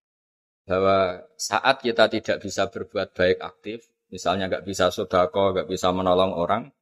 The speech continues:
setidaknya keburukan kita tidak menimpa orang lain. Nah, termasuk keburukan yang terselubung adalah kita punya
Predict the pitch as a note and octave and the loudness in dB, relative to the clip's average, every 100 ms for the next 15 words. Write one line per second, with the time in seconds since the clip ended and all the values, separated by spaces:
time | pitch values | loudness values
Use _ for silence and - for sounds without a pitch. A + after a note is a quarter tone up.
0 | _ _ _ _ - A2+ - - G#2 B2 | _ _ _ _ -10 -2 -2 2 2 2
1 | C3 A#2 A2 G#2 G#2 G#2 G2+ G2+ - G#2 | 0 -4 -2 0 2 2 0 -10 2 4
2 | A#2 G#2+ - G2 - F#2+ F2+ F2+ E2 F#2+ | 4 -2 -8 -8 -10 -12 -10 -8 -2 -2
3 | E2+ E2 D#2 C2+ _ _ _ _ _ _ | -2 -10 -16 -20 _ _ _ _ _ _
4 | _ _ _ F#2+ G2+ B2+ C3+ D3+ C3+ B2+ | _ _ _ -6 0 6 6 4 0 0
5 | C3 C3 C#3+ C#3 C#3 C3 C3 C#3+ B2 D3+ | 0 2 4 4 2 0 0 -2 2 6
6 | D#3+ B2 - G#2+ G#2 C3+ D#3 _ _ _ | 6 4 2 2 4 0 -2 _ _ _
7 | _ _ _ _ - B2+ C#3+ D3 C#3+ C#3 | _ _ _ _ -4 4 6 6 2 2